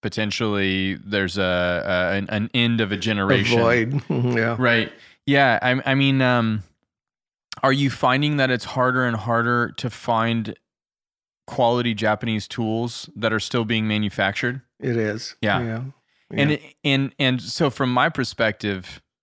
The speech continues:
Speaker 1: as you and I have worked together and we've had to find solutions to tools that we really
Speaker 2: Mm-hmm.
Speaker 1: valued that
Speaker 2: Mm-hmm.
Speaker 1: were no
Speaker 2: Mm-hmm.
Speaker 1: longer
Speaker 2: Mm-hmm.
Speaker 1: produced,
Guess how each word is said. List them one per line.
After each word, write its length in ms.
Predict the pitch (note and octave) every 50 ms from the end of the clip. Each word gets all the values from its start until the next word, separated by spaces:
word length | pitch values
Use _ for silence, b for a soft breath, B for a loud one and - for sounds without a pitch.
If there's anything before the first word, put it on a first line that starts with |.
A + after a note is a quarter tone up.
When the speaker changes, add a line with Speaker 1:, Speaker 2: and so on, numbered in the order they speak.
| _ _
Speaker 1:
as 240 | - A#2 A2 G#2 A#2+
you 120 | C3 B2+
and 100 | B2 A#2+
I 80 | A#2 A2+
have 160 | A2 G2+ F2 G2
worked 220 | G#2+ A2 G#2 -
together 600 | - A2+ G2+ G#2+ G2+ G2 F#2 F#2+ F#2 F#2 F#2 F#2 - B B B B B B B B B -
and 220 | A#2 A2 G#2+ G#2+ G#2+
we've 160 | G#2+ G2+ F2+
had 180 | B2 A2+ G#2
to 60 | G2+ F#2+
find 320 | - - A2 G#2+ G#2+ G2+
solutions 580 | - - A2+ G#2+ G#2 G2+ F#2 - G#2 G2+ F#2+ -
to 100 | - G2
tools 400 | - - B2 A2+ G#2+ G2+ F2+ -
that 120 | G#2+ F#2+
we 100 | F2+ G#2 G2+
really 240 | F#2+ G2+ - F#2+ F2+
Speaker 2:
Mm-hmm. 60 | -
Speaker 1:
valued 380 | F#2 F2 F2+ F#2 F#2 F#2+ -
that 100 | A#2+ - -
Speaker 2:
Mm-hmm. 60 | F2
Speaker 1:
were 100 | F#2+ F#2+
no 200 | G2 G2+ G2+ G2+
Speaker 2:
Mm-hmm. 80 | G2+ G2+
Speaker 1:
longer 260 | G2 G2 F#2+ F#2+ F2+
Speaker 2:
Mm-hmm. 60 | - G2
Speaker 1:
produced, 520 | G2 G2+ G#2+ A2+ A2 G2 C2 - - -